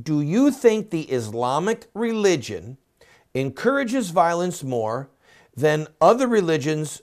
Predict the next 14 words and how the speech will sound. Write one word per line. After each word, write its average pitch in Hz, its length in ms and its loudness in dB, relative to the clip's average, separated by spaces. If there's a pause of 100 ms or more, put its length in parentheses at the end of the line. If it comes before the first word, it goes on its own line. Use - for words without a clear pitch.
around 131 320 0
the 190 60 0
world, 147 400 0 (580)
less 165 720 2 (180)
than 135 200 2
other 123 240 -2
religions 117 720 -4
around 110 320 -4
the 104 60 -4
world, 101 380 -4 (440)
or 214 260 6
about 170 420 2
the 170 80 -6
same 131 540 -2